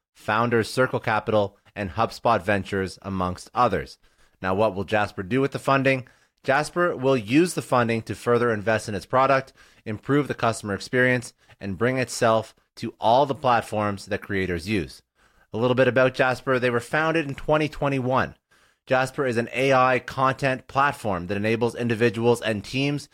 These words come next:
to leverage A I to scale their content strategies. Using the platform, users can describe in natural language what they want Jasper to write,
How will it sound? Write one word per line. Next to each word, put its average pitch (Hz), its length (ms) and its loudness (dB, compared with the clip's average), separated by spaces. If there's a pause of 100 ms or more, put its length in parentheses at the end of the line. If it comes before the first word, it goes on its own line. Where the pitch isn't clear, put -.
(260)
to 113 100 -4
leverage 123 540 2
A 113 180 2
I 101 380 2
to 113 80 -8
scale 95 380 0
their 101 100 -2
content 139 420 0
strategies. 82 580 -4 (160)
Using 131 360 0
the 160 80 0
platform, 95 640 0 (100)
users 120 340 -4
can 127 140 -4
describe 113 600 0
in 98 180 -4
natural 135 460 -2
language 113 420 0
what 98 140 -6
they 101 100 -4
want 98 280 -4
Jasper 95 340 -4
to 90 80 -6
write, 107 360 0